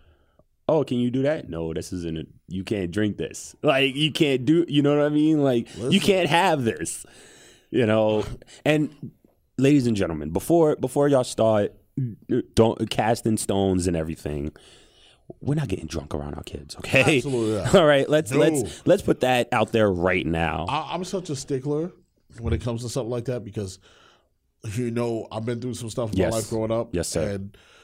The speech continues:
Speaker 2: I've had
Speaker 1: Yeah.
Speaker 2: s-, um, people come knock on your door with a clipboard in their hand and asking questions and
Speaker 1: Yeah.
Speaker 2: start interviewing you for no damn reason.
Speaker 1: Yeah.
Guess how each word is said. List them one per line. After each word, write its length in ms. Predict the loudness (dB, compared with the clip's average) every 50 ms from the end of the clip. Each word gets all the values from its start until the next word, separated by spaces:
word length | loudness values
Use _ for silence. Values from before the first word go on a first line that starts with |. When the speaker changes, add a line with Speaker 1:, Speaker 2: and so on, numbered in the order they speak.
| _ _ _ _ _ -8
Speaker 2:
I've 160 | -8 -8 -6
had 440 | -6 -6 -4 -4 -4 -4 -4 -6 -8 _ _ _ _ _ _ _ _ _ _ _ _ _ -4 0
Speaker 1:
Yeah. 180 | 0 0 0 -4 -12 -20 _ -16 -14
Speaker 2:
s-, 200 | -14 -12 -12 -12 -14 -14 -14 -10
um, 240 | -8 -8 -4 0 2
people 200 | 2 2 2 0
come 160 | -4 -4 -4
knock 220 | -4 -6 -6 -6 -6
on 80 | -6 -6
your 100 | -4 -4
door 360 | -4 -4 -2 -2 -4 -6 -8 -12 _ _ _ _ _ _ -8
with 140 | -8 -8 -6
a 20 |
clipboard 340 | -4 -6 -4 -2 -2 -2 -2
in 60 | -2
their 120 | -4 -4 -2
hand 320 | -2 -2 -2 -2 -2 -4
and 180 | -6 -6 -8 -10 -10
asking 300 | -6 -6 -6 -6 -8 -12
questions 440 | -8 -6 -6 -6 -6 -10 -12 -10 -6
and 80 | -4 -2
Speaker 1:
Yeah. 60 | -2
Speaker 2:
start 220 | 0 -2 -2 -4
interviewing 460 | -6 -6 -6 -6 -4 -4 -4 -4 -4 -4
you 120 | -6 -6
for 100 | -6 -6
no 140 | -6 -6 -4
damn 220 | -4 -4 -6 -6 -6
reason. 380 | -6 -6 -6 -8 -10 -12 -12 -10
Speaker 1:
Yeah. 180 | -10 -8 -8